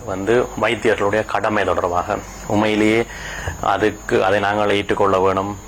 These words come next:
ஆஹ், வைத்தியர்களுடைய கடமையிலே பல்வேறு குறைபாடுகள் காணப்பட்டு கொண்டிருக்கிறது. இந்த பத்து நாள் அன்அஃபிஷியலாக லீவ் எடுக்கிறது, இருபது நாள் வேலை செய்கிறது, பத்து நாள் அன்அஃபிஷியலாக வேலை செய்வது என்பது இலங்கை முழுவதும் உள்ள ஒரு நடைமுறை. அது பிழையான ஒரு நடைமுறை. பெரும்பாலும் வடபகுதி வைத்தியசாலைகளிலே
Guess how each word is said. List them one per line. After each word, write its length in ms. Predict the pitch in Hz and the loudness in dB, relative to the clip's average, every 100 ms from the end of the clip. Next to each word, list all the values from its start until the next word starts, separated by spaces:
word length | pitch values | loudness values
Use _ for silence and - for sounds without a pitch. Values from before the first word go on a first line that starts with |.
| - 107 | -12 -8
ஆஹ், 400 | 110 110 98 98 | -4 0 2 2
வைத்தியர்களுடைய 680 | 98 104 95 98 95 95 92 | 0 0 0 2 2 2 2
கடமையிலே 680 | 92 95 92 90 95 101 | -2 0 0 2 2 0
பல்வேறு 320 | - 95 92 - | 0 2 2 0
குறைபாடுகள் 680 | 98 95 98 92 90 95 | 0 0 0 0 -2 0
காணப்பட்டு 320 | 87 87 85 | 0 -2 -4
கொண்டிருக்கிறது. 520 | 85 87 87 101 120 143 | -2 -2 -2 0 2 2
இந்த 260 | 117 123 - - - - - | 2 0 -4 -10 -10 -10 -6
பத்து 260 | 135 - 143 | -4 -2 0
நாள் 360 | 123 123 123 - - - | 2 2 0 -6 -14 -6
அன்அஃபிஷியலாக 760 | 123 131 117 110 110 104 98 | -2 0 0 0 -2 0 0
லீவ் 220 | 98 98 92 | -2 0 0
எடுக்கிறது, 520 | 85 90 85 87 - - - | 0 0 0 0 -6 -12 -6
இருபது 300 | 104 101 101 | 0 2 4
நாள் 180 | 101 98 | 2 2
வேலை 220 | 95 95 | 2 0
செய்கிறது, 340 | - 92 98 | 0 0 0
பத்து 240 | 98 95 92 | 0 -2 0
நாள் 180 | 90 90 | 0 0
அன்அஃபிஷியலாக 460 | 90 87 90 87 | -2 -2 0 0
வேலை 300 | 87 87 90 | 2 2 0
செய்வது 360 | - 90 87 87 | 0 0 2 2
என்பது 260 | 85 101 | 2 2
இலங்கை 360 | 117 120 123 117 | 2 2 2 2
முழுவதும் 460 | 104 104 101 98 95 | 2 4 4 2 -2
உள்ள 300 | 92 110 - | 0 0 0
ஒரு 180 | 95 | 0
நடைமுறை. 560 | 90 85 87 82 85 98 | 0 0 0 0 -2 -2
அது 100 | 101 - 107 | -4 -4 0
பிழையான 360 | 113 113 101 | 2 2 2
ஒரு 120 | 90 | 0
நடைமுறை. 480 | 85 85 85 85 101 - - - - - - | 0 0 0 0 -2 -4 -8 -8 -8 -10 -4
பெரும்பாலும் 520 | 120 139 147 139 147 | 0 2 4 4 2
வடபகுதி 540 | 110 104 127 135 127 123 | 2 2 2 4 4 2
வைத்தியசாலைகளிலே 1120 | 110 104 110 104 104 98 98 98 104 127 | 2 2 0 2 2 2 2 0 2 2